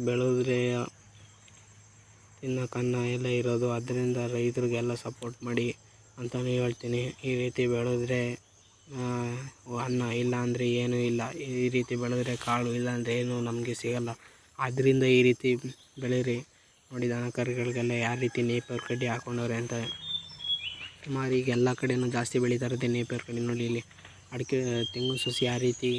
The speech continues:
ಒಗ್ಗಾಕವ್ರೆ, ಇದು ಕಿತ್ತು ಎಲ್ಲ ತಗೊಂಡು ನೆಡ್ತಾರೆ ಬೇಕಾದಾಗ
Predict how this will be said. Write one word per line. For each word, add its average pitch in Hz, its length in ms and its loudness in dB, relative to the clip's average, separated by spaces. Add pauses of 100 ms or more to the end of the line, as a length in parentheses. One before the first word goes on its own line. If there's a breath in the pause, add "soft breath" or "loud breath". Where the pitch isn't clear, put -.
(280)
ಒಗ್ಗಾಕವ್ರೆ, 120 560 -2 (220)
ಇದು 123 220 -2
ಕಿತ್ತು - 320 -6
ಎಲ್ಲ 120 220 -4
ತಗೊಂಡು 120 280 -4
ನೆಡ್ತಾರೆ 113 360 -4 (600)
ಬೇಕಾದಾಗ 117 440 -2